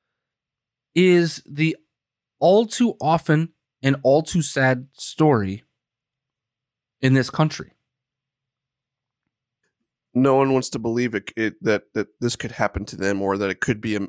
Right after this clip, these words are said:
Speaker 2: a member of their family that, that's going to do something like this.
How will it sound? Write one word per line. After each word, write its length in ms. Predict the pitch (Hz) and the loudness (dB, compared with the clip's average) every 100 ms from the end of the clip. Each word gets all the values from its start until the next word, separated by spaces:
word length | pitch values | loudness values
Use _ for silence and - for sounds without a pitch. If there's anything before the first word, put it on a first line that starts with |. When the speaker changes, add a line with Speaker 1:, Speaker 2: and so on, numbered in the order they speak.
| - | -6
Speaker 2:
a 60 | |
member 260 | 110 107 95 | -2 -2 -2
of 80 | 92 | -4
their 140 | 92 | -8
family 440 | - 113 110 101 90 | -6 -2 0 -2 -4
that, 280 | 87 69 - | -8 -10 -12
that's 280 | 92 - - _ _ _ _ _ _ - | -10 -10 -12 _ _ _ _ _ _ -2
going 300 | 151 147 123 | 2 4 2
to 100 | 113 | 0
do 160 | 104 131 | 0 0
something 320 | - 101 85 | 0 -6 -8
like 180 | 71 73 | -12 -14
this. 300 | - - - | -14 -14 -14